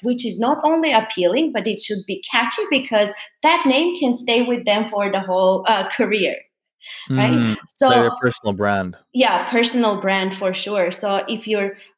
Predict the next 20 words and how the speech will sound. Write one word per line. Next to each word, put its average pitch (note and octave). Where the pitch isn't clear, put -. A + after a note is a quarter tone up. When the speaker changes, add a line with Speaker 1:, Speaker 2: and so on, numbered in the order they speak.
Speaker 1:
showcasing C4+
your G#3
work, A#3
definitely G3+
very A3
important, G3
uh, -
Speaker 2:
Mm-hmm. F#3
Speaker 1:
to G3+
have F#3
your F#3
contact F3+
information E3
there C#3+
as E3
well. C3+
Speaker 2:
Mm-hmm. G#2+
Speaker 1:
Um, G3+
and, A3
um, G#3+